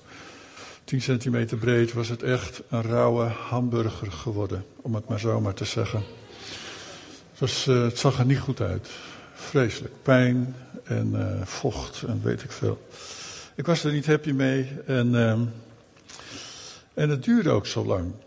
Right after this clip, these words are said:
Ik, elke week naar de, naar de huisarts, elke week maar weer laten verzorgen. En, ehm, en toen werd een oproep gedaan en, om, om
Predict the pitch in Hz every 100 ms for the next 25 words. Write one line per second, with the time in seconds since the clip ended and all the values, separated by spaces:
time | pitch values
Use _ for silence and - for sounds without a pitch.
0 | - 277 - 175 180 147 127 123 117 -
1 | - 120 117 131 131 135 127 - 220 147
2 | 139 123 120 123 123 120 113 113 113 123
3 | - 120 117 - 113 113 - - - -
4 | - - - - - - _ 143 127 120
5 | 117 113 110 110 107 117 - - - -
6 | - _ 143 151 175 175 170 214 202 190
7 | - 135 127 147 190 156 139 147 - 143
8 | 135 131